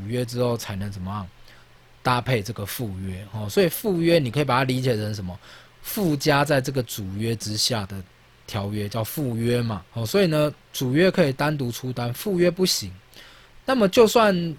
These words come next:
一模一样的产品，比如说住院一天一千块，哦，这个商品，那它也有分主约跟附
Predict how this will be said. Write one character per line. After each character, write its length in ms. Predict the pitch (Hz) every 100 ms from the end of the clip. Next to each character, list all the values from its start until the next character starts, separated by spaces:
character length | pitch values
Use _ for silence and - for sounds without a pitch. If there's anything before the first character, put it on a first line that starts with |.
| -
一 120 | 233
模 220 | 190 151
一 40 | 151
样 140 | 175
的 80 | 143
产 220 | 127 123
品， 180 | 123 110 107
比 120 | 127
如 160 | 143
说 200 | 147 170 170
住 320 | - 175 156
院 340 | 160 151 131 117 _ _ - _ _ -
一 100 | 175
天 300 | 139 147 135
一 40 |
千 240 | 139 139 127
块， 260 | 127 117 - _ - - -
哦， 200 | - 110 104
这 120 | 143
个 160 | 127 110
商 300 | - 123 127
品， 140 | 107 90
那 120 | 170
它 220 | - 226
也 80 | 196
有 100 | 127
分 220 | 110 139
主 180 | 139 101
约 140 | 104 107
跟 180 | 110
附 160 | 110 113